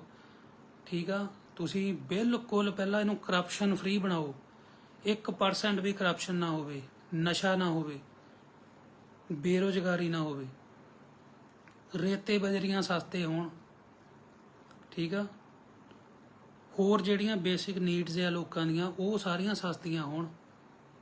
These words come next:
ਗਰੀਬ ਬੰਦਾ ਤਾਂ ਵਿਚਾਰਾ ਉੱਦਾਂ ਹੀ ਮਰਿਆ ਪਿਆ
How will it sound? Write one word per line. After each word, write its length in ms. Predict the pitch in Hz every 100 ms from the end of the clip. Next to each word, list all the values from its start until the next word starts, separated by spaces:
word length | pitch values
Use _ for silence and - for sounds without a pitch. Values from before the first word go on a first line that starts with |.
| - - - - - - - - - - - - - - - 160
ਗਰੀਬ 280 | 170 196 180
ਬੰਦਾ 240 | 208 208
ਤਾਂ 100 | 214
ਵਿਚਾਰਾ 300 | 202 208 196
ਉੱਦਾਂ 220 | 185 165
ਹੀ 60 | 202
ਮਰਿਆ 340 | 185 180 185
ਪਿਆ 240 | 180 180